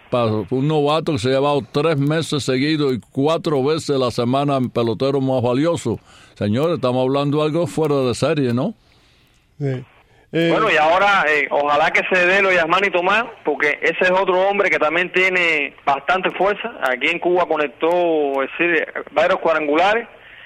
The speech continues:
Speaker 3: y era todo un prospecto en esta pelota.
Speaker 1: Así
Speaker 3: Yasmani
Speaker 1: es.
Speaker 3: Tomás.
Speaker 2: ¿Qué se comenta por ahí sobre Gabriel Pierre pidiendo asilo político en los Estados Unidos?
Speaker 3: Bueno, eh, curiosamente,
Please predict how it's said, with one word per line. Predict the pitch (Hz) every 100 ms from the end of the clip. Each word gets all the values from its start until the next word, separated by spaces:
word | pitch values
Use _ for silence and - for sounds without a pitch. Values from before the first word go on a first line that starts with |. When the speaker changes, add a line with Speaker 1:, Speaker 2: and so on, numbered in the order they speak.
| -
Speaker 3:
y | -
era | 160 175
todo | 180
un | 185
prospecto | 175 156 180 180
en | 160
esta | 165
pelota. | 151 160 143
Speaker 1:
Así | - - _ _ -
Speaker 3:
Yasmani | 135 135 170
Speaker 1:
es. | 156
Speaker 3:
Tomás. | 147 151 - _ - - - -
Speaker 2:
¿Qué | 214
se | 262
comenta | 190 240 254 254
por | 196 214
ahí | 190 226
sobre | 226 214 185 175
Gabriel | 170 156 165 220 156
Pierre | 196 214 180
pidiendo | 143 156 160 180
asilo | 185 185 180
político | 143 156 175 175
en | 165
los | 147
Estados | 139 156 156 135
Unidos? | 135 123 107 101 - _ _ _ -
Speaker 3:
Bueno, | 196 214 170
eh, | 160 156 214 -
curiosamente, | - 156 196 214 214 226 226 220 196